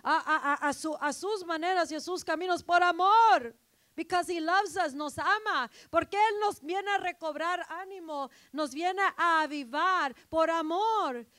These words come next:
¿Por qué Él quiere recordarnos quiénes somos? Por amor, amén. ¿Por qué es que quiere decirnos, "Hey, si caminas de esta manera, te voy a dar todo lo que está en mi reino, todo lo que ya hizo Jesucristo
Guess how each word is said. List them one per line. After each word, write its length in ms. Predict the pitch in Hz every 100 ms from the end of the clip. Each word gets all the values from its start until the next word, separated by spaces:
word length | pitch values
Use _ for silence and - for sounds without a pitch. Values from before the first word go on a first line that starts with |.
| _
¿Por 200 | 320 -
qué 80 | 381 415
Él 80 | 349
quiere 240 | 415 415
recordarnos 760 | 403 392 339 311 349 370 359 -
quiénes 240 | 370 370
somos? 300 | 370 370 330
Por 260 | - 254 269
amor, 540 | 302 339 403 427 381
amén. 520 | 311 320 403 349 240 - - -
¿Por 180 | 320 339
qué 120 | 403 415
es 80 | 440
que 180 | - 415
quiere 240 | 415 427
decirnos, 500 | 415 - 403 370 349 -
"Hey, 300 | 392 392 302 -
si 160 | - 330
caminas 480 | 311 294 359 403 392
de 100 | 392
esta 220 | - 381
manera, 360 | 330 320 370
te 140 | 359 311
voy 160 | 311
a 80 | 359
dar 220 | 370 339
todo 420 | - - 392 440 440
lo 160 | 381
que 80 | 320
está 220 | 311 330
en 100 | 339
mi 120 | 339
reino, 520 | 285 262 349 381 302 294
todo 640 | 330 370 403 415 427 370
lo 160 | 339
que 100 | 320
ya 180 | 302 320
hizo 240 | 339 - 311
Jesucristo 680 | 285 269 302 311 320 285